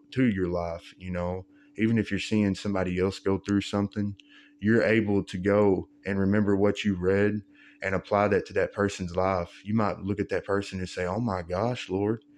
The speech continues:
oh my goodness, like, like, he's literally going through a Job," you know, like, where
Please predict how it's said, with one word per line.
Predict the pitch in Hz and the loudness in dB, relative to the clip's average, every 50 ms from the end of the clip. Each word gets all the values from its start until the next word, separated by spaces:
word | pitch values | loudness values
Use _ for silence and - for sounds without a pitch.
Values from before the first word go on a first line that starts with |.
| - - - - _ _ | -20 -20 -20 -20 _ _
oh | - 113 135 | -2 0 2
my | 147 127 110 | 2 2 4
goodness, | 110 131 143 139 104 95 90 - - | 4 4 4 4 2 2 0 0 -2
like, | 92 90 90 - - - - - | -2 -2 -2 -4 -8 -8 -4 -2
like, | 101 98 92 92 - 98 98 - | 0 0 -2 -2 -6 -12 -16 -6
he's | 107 113 123 143 131 113 | -2 0 0 0 0 0
literally | 110 107 107 110 113 113 110 110 117 120 120 - - - - - _ _ _ - 104 104 | 2 4 4 4 4 4 4 4 4 4 2 0 -4 -10 -20 -20 _ _ _ -12 -4 0
going | 110 107 113 117 117 | 2 2 4 2 2
through | - 110 113 127 131 | 4 4 4 4 4
a | |
Job," | 120 110 127 139 160 175 156 104 80 - - - - - _ _ _ _ _ _ | 2 4 4 4 4 4 2 2 0 -2 -8 -10 -10 -10 _ _ _ _ _ _
you | - 104 104 101 | 0 2 2 4
know, | 101 104 120 135 | 4 4 4 4
like, | 135 120 110 107 107 107 | 4 2 2 2 0 -2
where | 101 92 110 113 113 110 104 95 | -2 0 2 4 4 4 2 0